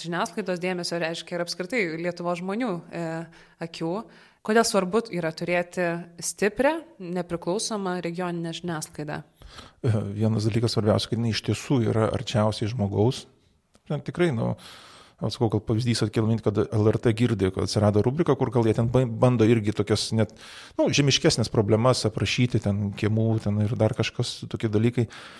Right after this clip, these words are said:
Speaker 2: Bet vis tiek, e, regioninė žiniasklaida yra arčiausiai žmogaus ir jinai gali priešinti tas problemas, kuriam skauda, kuriam tiesiog kitiems gali būti nei-, neįdomu ir taip toliau, e, stambesniems. Ir, e,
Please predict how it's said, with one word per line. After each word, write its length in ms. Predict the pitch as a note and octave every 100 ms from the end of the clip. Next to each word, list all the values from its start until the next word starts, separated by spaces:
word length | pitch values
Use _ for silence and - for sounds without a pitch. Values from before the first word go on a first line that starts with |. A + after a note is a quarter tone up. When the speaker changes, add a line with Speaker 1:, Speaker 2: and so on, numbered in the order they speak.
| - _ -
Speaker 2:
Bet 400 | G#2 A2+ A2 -
vis 220 | G#2 -
tiek, 380 | - B2+ A#2 -
e, 120 | A2 G#2+ G2 G#2
regioninė 380 | A2 B2 A#2+ A2
žiniasklaida 540 | A2+ A#2 A2+ G#2+ G#2 G#2+
yra 80 | G#2
arčiausiai 400 | - A#2 A2+ A2
žmogaus 380 | G#2 A2 B2+
ir 80 | -
jinai 80 | A2+
gali 220 | A2 G#2+ G#2
priešinti 320 | G2+ G#2 G2
tas 80 | -
problemas, 400 | G2+ G#2 G#2+ -
kuriam 240 | G#2 G2+
skauda, 320 | - A#2 G#2 G2
kuriam 180 | - F#3+
tiesiog 240 | C#4+ E4 - _ _
kitiems 320 | - A3+ E3+
gali 200 | C#3 C3 A#2
būti 180 | B2+ A2+
nei-, 160 | G#2+
neįdomu 760 | G2+ - G#2+ G2+ A2 B2+ D3 C3
ir 100 | -
taip 220 | G#2 -
toliau, 320 | A2 A#2+ C3 - - - - -
e, 140 | - G#2+
stambesniems. 720 | - A#2 A2+ - A#2+ A2+ - - - - - _ _ _ -
Ir, 240 | C3 B2+
e, 140 | B2